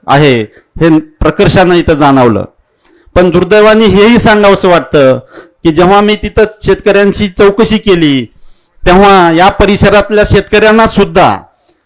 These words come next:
कसलंही उत्पादन यावर्षी झालेलं नसताना विम्याचा एक रुपयाही सरकारकडून दिला गेलेला नाही. म्हणजे ही मोठी शोकांतिका आहे.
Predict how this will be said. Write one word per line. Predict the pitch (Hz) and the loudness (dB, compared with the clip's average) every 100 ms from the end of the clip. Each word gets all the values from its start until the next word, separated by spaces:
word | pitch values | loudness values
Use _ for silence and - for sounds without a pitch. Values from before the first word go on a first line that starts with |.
| _ | _
कसलंही | 190 196 202 208 226 | -4 -4 -2 0 2
उत्पादन | 220 214 - 190 208 208 | 0 0 0 0 0 0
यावर्षी | 196 196 190 214 | 0 0 -2 -4
झालेलं | 185 170 175 185 196 190 | -2 0 0 0 0 2
नसताना | 165 - - 185 170 113 95 _ _ _ _ - | 0 -2 -2 0 0 -2 -8 _ _ _ _ -4
विम्याचा | 156 190 185 202 | 0 0 0 0
एक | 190 196 | 0 0
रुपयाही | 185 165 175 185 190 | -2 0 0 2 0
सरकारकडून | 180 156 160 151 151 151 147 | -2 -2 -2 -2 -2 -2 -2
दिला | 131 127 | 0 -2
गेलेला | 120 117 113 110 | -2 -4 -4 -4
नाही. | 101 | -6
म्हणजे | 82 - - - _ _ _ _ _ _ _ _ _ _ - 190 | -10 -18 -20 -20 _ _ _ _ _ _ _ _ _ _ -2 0
ही | 226 | 2
मोठी | 220 214 247 | 2 2 2
शोकांतिका | 254 233 220 220 202 165 | 2 0 0 -2 -4 -4
आहे. | 110 | -4